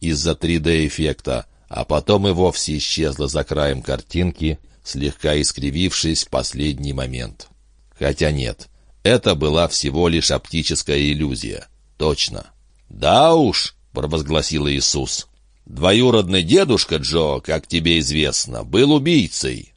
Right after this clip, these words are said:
Пролил кровь жены и ребёнка, потом свою.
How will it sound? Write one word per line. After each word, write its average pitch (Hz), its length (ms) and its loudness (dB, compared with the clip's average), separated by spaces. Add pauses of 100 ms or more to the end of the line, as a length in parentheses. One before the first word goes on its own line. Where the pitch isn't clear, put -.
(320)
Пролил 123 480 4
кровь 104 400 2
жены 110 420 0
и 95 60 0
ребёнка, 92 720 0 (240)
потом 123 420 0
свою. 104 580 2